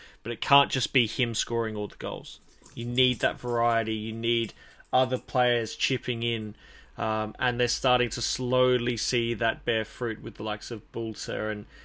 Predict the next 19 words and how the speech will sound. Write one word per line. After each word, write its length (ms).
and 100
even 240
getting 240
goals 240
from 180
Kaminski. 760
You'd 120
like 180
to 80
see 200
Zalazar 680
and 100
Drexler 440
in 80
that 140
mix 240
as 140
well. 380
Pieringer 640